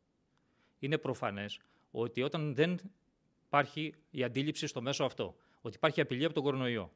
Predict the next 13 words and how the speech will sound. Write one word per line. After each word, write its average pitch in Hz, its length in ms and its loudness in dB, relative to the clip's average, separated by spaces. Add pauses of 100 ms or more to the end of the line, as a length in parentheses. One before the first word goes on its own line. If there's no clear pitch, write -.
(480)
όταν 143 260 -2
δεν 156 140 2
θεωρεί 165 480 2
ότι 135 240 -4
είναι 156 120 -2
σοβαρό 147 480 2 (200)
το 123 120 -4
μήνυμα 143 240 0
«Μένουμε 147 500 0 (460)
σπίτι» 156 580 -2
ή 143 100 -4
«Μένουμε 143 340 0
ασφαλείς», 123 540 -2